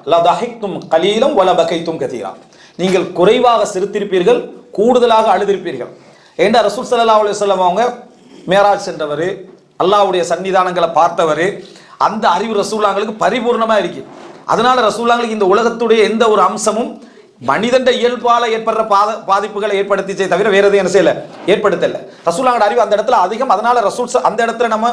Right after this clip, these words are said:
எங்களுக்கு உதாரணமாக அதை சொல்ல இயலாது. இருந்தாலும் அதை நம்ம புரிஞ்சு கொள்ள வேண்டிய விஷயம் ஒன்று இருக்கு. தடுக்கப்பட்டு திரும்பி போறாங்க.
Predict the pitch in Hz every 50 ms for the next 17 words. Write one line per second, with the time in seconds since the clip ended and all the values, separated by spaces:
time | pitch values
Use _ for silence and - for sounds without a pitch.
0 | 226 - 151 185 208 240 233 - 220 202 208 208 202 208 208 202 196 185 185 180
1 | 196 202 185 160 147 135 170 233 - - - - - - - 180 233 285 285 277
2 | 269 262 254 233 202 180 - 214 254 285 277 262 247 240 226 214 202 196 180 165
3 | 185 202 185 165 135 127 120 110 110 - - - - - - - - - 208 247
4 | 226 247 233 - - - - - 156 165 185 208 233 - - - - - _ _
5 | _ _ _ _ _ - - - 240 240 254 - 196 165 127 -